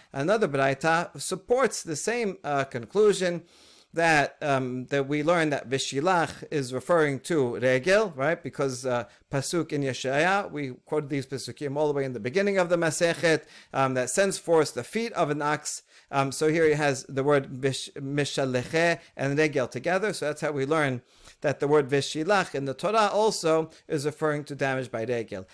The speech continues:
And the word ubi'er, uh, uh, is found in, uh, Sefer Melachim. It says yeva'er, and it's referring to eating, consuming, digesting, and, uh, and destroying in that way. And that's how we know that bi'er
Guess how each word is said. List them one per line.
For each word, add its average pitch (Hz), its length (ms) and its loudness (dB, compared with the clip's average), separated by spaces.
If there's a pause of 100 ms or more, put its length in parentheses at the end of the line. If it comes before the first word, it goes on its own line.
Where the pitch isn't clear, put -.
(120)
And 160 140 0
the 175 60 4
word 185 160 4
ubi'er, 147 720 0 (220)
uh, 185 220 2
uh, 160 380 0
is 143 180 -6
found 175 360 0
in, 151 300 0
uh, 139 160 -4
Sefer 156 320 -2
Melachim. 147 540 -2
It 139 60 -2
says 139 320 -2
yeva'er, 151 760 2 (180)
and 165 160 -2
it's 156 120 -4
referring 165 500 4
to 170 520 4
eating, 185 520 2
consuming, 180 720 0
digesting, 165 840 0 (340)
and, 151 520 4
uh, 139 260 4
and 131 220 -2
destroying 151 520 2
in 127 120 -2
that 117 200 0
way. 170 320 2
And 139 140 -2
that's 151 220 -4
how 139 80 -2
we 139 100 0
know 135 180 0
that 131 340 -4
bi'er 165 600 4